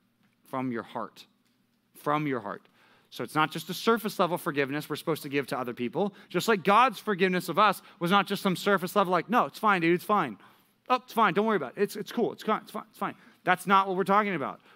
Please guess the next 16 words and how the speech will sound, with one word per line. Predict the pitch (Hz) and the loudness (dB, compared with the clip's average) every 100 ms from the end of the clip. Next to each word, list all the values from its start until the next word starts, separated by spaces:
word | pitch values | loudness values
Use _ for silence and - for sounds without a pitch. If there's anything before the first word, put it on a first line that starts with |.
| _ | _
We're | 170 | 0
talking | 208 208 | 4 4
about | 156 135 | 0 0
real | 185 226 214 | 4 4 4
forgiveness. | 196 180 202 180 107 - - _ _ - | 0 2 2 0 -8 -16 -18 _ _ -8
We're | |
talking | 160 185 165 190 | 2 2 2 0
about | 185 180 - _ _ _ 131 | 2 2 0 _ _ _ -4
the | 135 | -4
real | 127 196 240 | 2 4 4
sin | 214 - 214 160 | 2 0 0 0
has | 156 - | -4 -2
actually | 175 165 - 196 | 0 0 -2 -2
been | 175 165 | 0 2
thought | 170 165 - | 2 0 -4
through. | 117 | -16